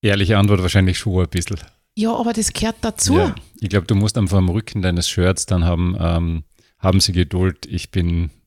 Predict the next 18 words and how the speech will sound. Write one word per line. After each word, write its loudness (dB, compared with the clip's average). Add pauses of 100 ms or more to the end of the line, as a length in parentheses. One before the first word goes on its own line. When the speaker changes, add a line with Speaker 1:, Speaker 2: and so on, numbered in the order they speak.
(220)
Speaker 1:
Kochbuchautorin“ 0
oder -4
so. -2
Speaker 2:
Ja, -2 (480)
tja. -4 (340)
Speaker 1:
Mit 0
Q-R-Code. 0 (200)
Speaker 2:
<laughs> 0
Ja, 0
das 4
ist 4
Speaker 1:
Ähm, 4
Speaker 2:
eine 6
gute 6
Idee, 0
danke. -2
Speaker 1:
ja. 2
Speaker 2:
Ja. -2